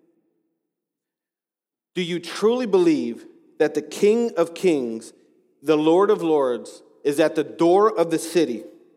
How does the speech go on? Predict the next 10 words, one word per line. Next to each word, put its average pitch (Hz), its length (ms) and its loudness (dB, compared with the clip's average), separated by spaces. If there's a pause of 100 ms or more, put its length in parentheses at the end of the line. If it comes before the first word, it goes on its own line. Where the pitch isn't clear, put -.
(580)
As 170 180 2
ambassadors 170 760 0
behind 185 760 -2
enemy 208 340 2
lines, 135 500 -2 (200)
are 151 120 2
you 160 180 -2
letting 202 500 4
them 185 240 2
know 135 360 0